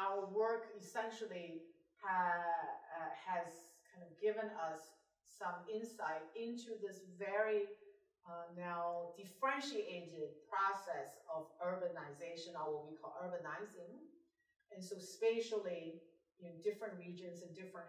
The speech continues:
areas, and then temporally, different times, that we see these,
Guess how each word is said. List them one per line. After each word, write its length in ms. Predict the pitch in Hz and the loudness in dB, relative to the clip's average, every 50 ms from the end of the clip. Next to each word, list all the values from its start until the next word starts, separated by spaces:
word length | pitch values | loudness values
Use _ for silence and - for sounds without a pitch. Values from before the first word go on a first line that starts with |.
| 170 | 0
areas, 440 | 170 165 165 165 160 156 151 143 - - - - 160 | 0 0 0 0 -2 -2 -4 -4 -4 -10 -12 -12 -10
and 120 | 160 156 156 | -10 -8 -8
then 240 | 147 147 151 147 - | -10 -10 -10 -12 -12
temporally, 800 | - - - 151 - - 277 277 269 240 214 - - 165 160 160 - | -12 -12 -12 -12 -10 -8 2 4 6 6 6 4 2 -2 -6 -6 -8
different 280 | - - - - - - - - 254 | -10 -14 -16 -16 -18 -18 -20 -16 -10
times, 480 | 262 233 196 190 165 160 160 160 160 - - _ _ _ _ _ _ _ | -6 -4 -2 -2 -2 -4 -6 -10 -14 -18 -20 _ _ _ _ _ _ _
that 120 | 208 202 190 | 2 2 4
we 160 | 190 185 185 | 2 0 -4
see 480 | 180 - - - - 240 233 233 220 | -4 -6 -8 -8 -6 -4 -4 -2 -2
these, 480 | 202 190 180 175 175 170 170 170 - | -4 -4 -6 -8 -10 -10 -10 -12 -14